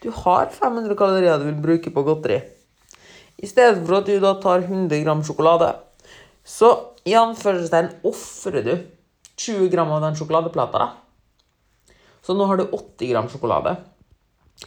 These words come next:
De tjue gram med sjokolade du har offret, det er nok til to hundre gram frukt og grønt. Og her ser vi at den ratioen passer ganske bra.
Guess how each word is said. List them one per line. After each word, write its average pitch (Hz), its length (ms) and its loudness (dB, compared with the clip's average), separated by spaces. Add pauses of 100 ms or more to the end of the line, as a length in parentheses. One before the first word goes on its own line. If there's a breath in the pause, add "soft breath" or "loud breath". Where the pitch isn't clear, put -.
(340 loud breath)
De 214 220 0 (100)
tjue 226 460 -6
gram 151 320 -4
med 147 80 -10
sjokolade 156 420 -2
du 151 140 -6
har 143 100 -4
offret, 165 320 -4 (920 soft breath)
det 262 100 -4
er 247 140 -2
nok 185 260 -4 (400)
til 185 220 -4 (260)
to 226 520 -10 (240)
hundre 170 360 -4
gram 139 320 -6 (880)
frukt - 240 -12
og 135 80 -6
grønt. 151 320 -10 (840 soft breath)
Og 226 160 -4
her 254 120 -2
ser 226 200 -2
vi 202 80 -2
at 190 80 -6
den 202 160 -4
ratioen 160 420 -2
passer 151 280 -10
ganske - 280 -12
bra. - 140 -12